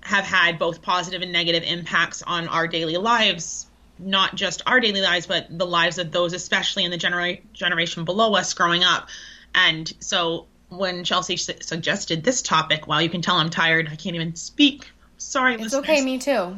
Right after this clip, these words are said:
Speaker 2: I'm
Speaker 1: It's marathon
Speaker 2: yeah, and I,
Speaker 1: training
Speaker 2: and I'm
Speaker 1: time.
Speaker 2: sick. She's doing marathon training and I'm sick, so.
Speaker 1: <laughs> Um, that it was a perfect segue, and, and it really is. I think the cat's birthday thing that you said is the creepiest thing that I've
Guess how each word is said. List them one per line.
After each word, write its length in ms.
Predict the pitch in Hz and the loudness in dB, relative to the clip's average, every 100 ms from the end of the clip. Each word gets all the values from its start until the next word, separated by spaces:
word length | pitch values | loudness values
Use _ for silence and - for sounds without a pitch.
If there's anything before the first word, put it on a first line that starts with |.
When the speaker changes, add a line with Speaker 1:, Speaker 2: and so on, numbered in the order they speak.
| 214 | -8
Speaker 2:
I'm 200 | 220 226 | -6 -6
Speaker 1:
It's 280 | 226 - - | -8 -8 -6
marathon 480 | 208 262 254 262 214 | 2 4 4 2 2
Speaker 2:
yeah, 140 | 220 | 2
and 100 | 247 | 4
I, 60 | 285 | 4
Speaker 1:
training 180 | 254 277 | 4 4
Speaker 2:
and 100 | 294 | 6
I'm 100 | 294 | 4
Speaker 1:
time. 80 | 285 | 2
Speaker 2:
sick. 420 | - 208 190 - - - - | 2 0 0 -12 -20 -20 -12
She's 240 | - 302 | -4 0
doing 160 | 330 311 | 0 2
marathon 400 | 277 254 254 247 | 2 2 2 0
training 380 | 226 226 226 214 | -2 -4 -4 -4
and 80 | 202 | -6
I'm 140 | 196 | -6
sick, 180 | - 285 339 | 0 6 6
so. 140 | 269 - | 6 0
Speaker 1:
<laughs> 40 | - - - - _ | -6 -18 -20 -20 _
Um, 440 | - 226 214 202 196 _ _ _ _ _ - - | 2 4 4 -2 -10 _ _ _ _ _ -20 0
that 320 | 226 202 - - - - _ _ _ _ _ - | 4 4 2 -8 -20 -20 _ _ _ _ _ -10
it 140 | 220 | -8
was 160 | 220 208 | -6 -6
a 60 | 208 | -8
perfect 440 | - 220 214 196 | -8 -6 -6 -8
segue, 420 | - 202 196 175 | -6 -4 -4 -2
and, 380 | 147 151 156 156 - - 208 | 0 0 0 -4 -16 -4 0
and 120 | 214 | 0
it 100 | 180 | 0
really 240 | 262 311 - | 0 0 2
is. 480 | 220 208 180 - - _ _ 147 | 4 4 0 -10 -18 _ _ 0
I 160 | 185 | 2
think 240 | 208 320 339 | 2 -2 -2
the 160 | 220 | -4
cat's 420 | 170 - 202 - - | -2 2 2 0 -6
birthday 460 | 185 185 185 175 | -6 -2 0 0
thing 260 | 160 156 160 | -2 -6 -2
that 140 | 160 | -2
you 120 | 170 | -2
said 300 | 165 151 156 | -4 -2 0
is 180 | 139 160 | 0 -4
the 120 | 165 | -4
creepiest 460 | - 175 170 165 165 | -2 -2 0 0 0
thing 180 | 156 160 | -2 0
that 120 | 151 | 0
I've 220 | 156 151 | 0 0